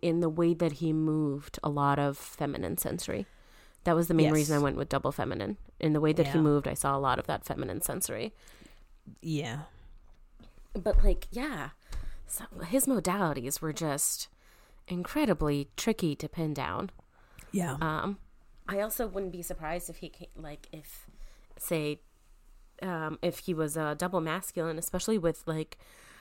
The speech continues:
Speaker 1: how easily rhythm and rhyme comes to him and, um, that kind of masculine, the weight of the words, because,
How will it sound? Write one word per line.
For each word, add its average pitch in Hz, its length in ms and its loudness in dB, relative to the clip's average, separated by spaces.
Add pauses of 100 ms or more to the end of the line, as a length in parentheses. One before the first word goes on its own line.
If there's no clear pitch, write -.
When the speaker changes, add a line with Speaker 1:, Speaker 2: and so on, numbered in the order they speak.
Speaker 1:
how 175 800 6 (320)
easily 190 640 0
rhythm 160 300 0
and 156 120 0
rhyme 147 240 -6
comes 190 260 -6
to 202 100 -2
him 208 260 -2 (460)
and, 151 480 2
um, 151 320 0
that 156 200 -2
kind 156 180 -4
of 151 100 -8
masculine, 156 760 -2 (260)
the 165 100 0
weight 147 440 -2
of 151 140 -8
the 156 60 -6
words, 147 540 -2
because, - 560 0